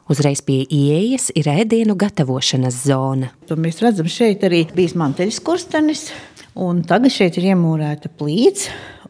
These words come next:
Speaker 2: un radīts ir tāds iespējas ar tiem traukiem, gan gatavošanas traukiem, gan servēšanas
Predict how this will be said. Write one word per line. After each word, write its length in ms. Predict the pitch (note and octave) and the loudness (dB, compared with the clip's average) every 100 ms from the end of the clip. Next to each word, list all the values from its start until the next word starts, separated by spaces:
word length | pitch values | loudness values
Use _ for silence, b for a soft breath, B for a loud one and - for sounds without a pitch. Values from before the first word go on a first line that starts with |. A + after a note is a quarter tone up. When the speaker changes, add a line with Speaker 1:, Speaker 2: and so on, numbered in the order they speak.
| - | 0
Speaker 2:
un 380 | G3+ C4 D#4+ E4+ | 4 6 6 2
radīts 480 | G3 B3+ G#3 E3 E3 | 2 4 4 2 0
ir 140 | F#3+ E3+ | -2 -2
tāds 320 | D#3+ E3 B3+ | -2 0 2
iespējas 720 | D#4+ - - E3+ C3+ C#3+ - - - _ | 2 2 -2 0 0 -2 -10 -20 -20 _
ar 80 | F#3+ - | -8 -4
tiem 160 | D#3+ D#3+ | -4 -2
traukiem, 880 | F3 F#3 B3+ D4+ - D4 C#4+ C#4+ B3+ - | 0 4 4 4 0 4 6 6 4 2
gan 220 | F3 E3+ B B - | -2 -2 B B -6
gatavošanas 720 | E3+ A3+ C4+ B3 B3 - B3 - | -2 -2 0 2 2 2 -2 0
traukiem, 560 | A#3+ B3+ B3 A#3 G#3 | 2 2 0 0 0
gan 140 | D3 C#3+ | -2 -2
servēšanas 760 | F#3 A#3 C4 B3 A#3+ A#3 | 0 2 4 4 2 -2